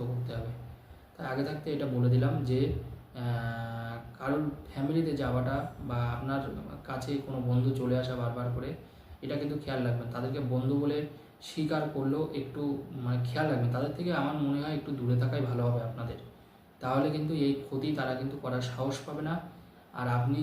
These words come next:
যদি একটু চোখ কান খোলা রাখেন, তাহলে আর দেখবেন আপনি নিজে ধরতে পারবেন যে কথাগুলো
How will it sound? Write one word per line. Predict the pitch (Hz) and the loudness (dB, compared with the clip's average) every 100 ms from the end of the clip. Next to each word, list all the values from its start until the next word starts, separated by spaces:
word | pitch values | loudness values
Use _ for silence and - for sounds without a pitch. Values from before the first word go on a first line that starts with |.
| 147 | 2
যদি | 139 139 | 4 2
একটু | 143 - | 0 -2
চোখ | 135 - | -2 -2
কান | 135 123 | -4 -4
খোলা | - 131 | -2 0
রাখেন, | 131 135 165 170 - - - - | 0 0 0 0 -4 -16 -20 -8
তাহলে | 135 | -2
আর | 131 123 | 0 0
দেখবেন | 127 143 | 0 0
আপনি | 131 123 135 | 0 0 2
নিজে | 127 131 139 | 2 2 4
ধরতে | 123 123 123 | 4 4 2
পারবেন | 120 117 110 113 | 0 0 -4 -4
যে | 131 127 | -4 -2
কথাগুলো | 123 135 143 | 0 2 2